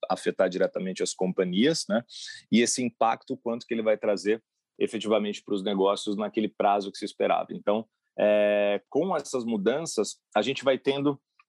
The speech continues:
essa grande variação de preços nas taxas. Então, se você vai ter uma antecipação de juros,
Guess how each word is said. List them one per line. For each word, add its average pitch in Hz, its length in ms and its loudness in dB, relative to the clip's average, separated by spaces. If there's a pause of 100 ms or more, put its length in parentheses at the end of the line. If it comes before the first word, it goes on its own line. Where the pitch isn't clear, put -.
(100)
essa 117 240 0
grande 139 260 0
variação 143 540 0
de 131 100 -10
preços 139 340 -4
nas 143 220 -4
taxas. 117 480 -2
Então, 131 320 -4 (320)
se - 140 -8
você 139 180 0
vai 139 160 2
ter 156 160 0
uma 143 260 0
antecipação 123 720 -4
de 120 140 -6
juros, 110 560 0